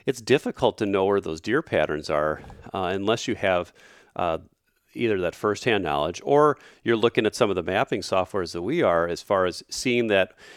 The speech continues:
uh, that one foot topo map of how the,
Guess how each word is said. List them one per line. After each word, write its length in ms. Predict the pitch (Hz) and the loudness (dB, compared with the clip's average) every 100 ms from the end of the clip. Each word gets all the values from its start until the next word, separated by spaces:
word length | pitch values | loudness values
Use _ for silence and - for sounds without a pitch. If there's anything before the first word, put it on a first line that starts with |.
| - - - | -20 -16 -6
uh, 140 | 104 | -4
that 180 | 95 90 | -2 -2
one 240 | 98 110 | 0 0
foot 280 | 110 107 95 | 0 -6 -4
topo 300 | - 113 101 | -2 -2 -2
map 340 | 87 87 90 80 | -2 -2 -2 -4
of 120 | - | -8
how 640 | - 107 104 101 101 - - - | 0 4 6 4 2 -4 -12 -20
the, 240 | 95 95 | -8 -6